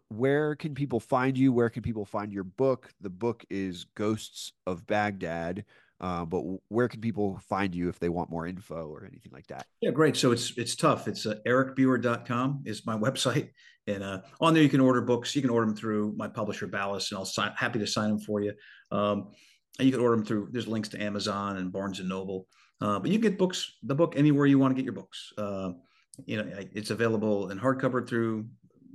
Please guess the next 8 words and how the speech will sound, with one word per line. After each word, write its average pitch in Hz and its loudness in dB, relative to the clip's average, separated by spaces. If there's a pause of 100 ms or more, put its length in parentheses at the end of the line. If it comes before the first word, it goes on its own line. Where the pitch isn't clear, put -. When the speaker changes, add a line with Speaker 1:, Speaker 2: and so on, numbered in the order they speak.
Speaker 2:
you 95 -14
know, 92 -16
Target 120 2
and 98 -6
Ballast 107 -2
and - -12
Amazon, 107 -2
and 92 -10